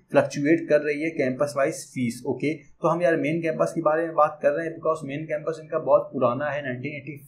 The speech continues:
फ़ाइव में I think बना हुआ था ये कैंपस, तब का यार बना हुआ campus है, तो बहुत अच्छा campus है, सबसे बड़ा campus है ये, तो उसके बारे में ही बात कर रहे हैं। तो उसकी fees यार टू लाख फिफ्टी थाउजेंड है। अगर यार आप इसको calculate करोगे यार तो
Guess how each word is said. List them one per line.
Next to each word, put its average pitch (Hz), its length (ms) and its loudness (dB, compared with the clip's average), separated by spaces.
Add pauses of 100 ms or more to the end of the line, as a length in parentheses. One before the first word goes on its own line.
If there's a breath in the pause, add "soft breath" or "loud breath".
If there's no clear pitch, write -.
फ़ाइव 135 280 2
में 151 100 -8
I 135 120 0 (120)
think 160 320 -12
बना 123 160 0
हुआ 143 280 2
था 143 60 0
ये 139 120 -8
कैंपस, 131 460 -4 (560 soft breath)
तब 180 220 6
का 180 60 6
यार 170 140 6
बना 165 160 2
हुआ 170 240 2
campus 139 440 0
है, 170 80 -2
तो 165 120 -2
बहुत 160 300 -2
अच्छा 135 280 -4
campus 156 340 -4
है, 151 160 -12
सबसे 160 200 -2
बड़ा 139 240 6
campus 156 400 -2
है 151 160 -8
ये, 170 140 -2 (180)
तो 170 80 0
उसके 165 240 -2
बारे 143 240 6
में 165 100 0
ही 165 100 0
बात 156 260 2
कर 156 100 2
रहे 156 120 -4
हैं। 156 100 -12
तो 160 60 -2
उसकी 156 240 -10
fees 151 260 -10
यार 151 100 0
टू 156 200 -6
लाख 147 140 0
फिफ्टी 147 260 -8
थाउजेंड 143 380 0 (120)
है। 123 180 0 (520 loud breath)
अगर 180 220 10
यार 185 180 10
आप 180 160 8
इसको 190 200 0
calculate 165 500 4
करोगे 175 280 2
यार 170 120 4
तो 180 100 0